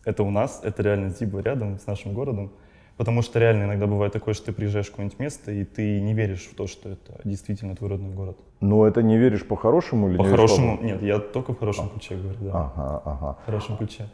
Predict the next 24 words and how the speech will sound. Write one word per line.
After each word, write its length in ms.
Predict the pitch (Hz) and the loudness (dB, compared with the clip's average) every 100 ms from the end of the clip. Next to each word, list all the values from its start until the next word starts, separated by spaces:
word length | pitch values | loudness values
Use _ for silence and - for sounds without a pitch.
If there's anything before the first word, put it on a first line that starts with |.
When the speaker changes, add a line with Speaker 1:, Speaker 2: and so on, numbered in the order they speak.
| - - - | -18 -20 -6
Speaker 2:
А 220 | 90 95 | 2 2
вообще 400 | 92 113 - 165 | 6 4 4 0
ты, 140 | 131 135 | 0 0
э, 240 | 131 87 - | 2 0 0
ну, 800 | 107 107 107 101 101 98 104 135 | 2 4 4 4 2 2 2 4
есть 240 | 147 156 | 6 6
же 120 | 113 120 | 6 2
эстетика 440 | - 156 127 117 | 2 -2 0 -4
прекрасного, 600 | 113 123 165 180 - 95 | -2 0 4 2 2 0
эстетика 420 | 85 - 101 95 90 | 0 -2 -6 -4 -2
ужасного. 560 | 87 92 82 - 67 | 0 2 2 0 -6
Вот 200 | 76 80 | -4 -4
ты 120 | 104 95 | -2 0
больше 400 | 95 98 - 95 | 2 0 -2 -10
склонен 440 | - 101 113 127 | -2 0 4 2
Speaker 1:
Ну, 20 | |
Speaker 2:
к 60 | 117 | 2
чему? 160 | - 98 | 0 2
Speaker 1:
и 40 | |
про 160 | 80 107 | 4 2
то, 180 | 131 139 | 2 2
и 60 | |
про 120 | - 110 | 2 -2
то. 280 | 95 95 | -4 -8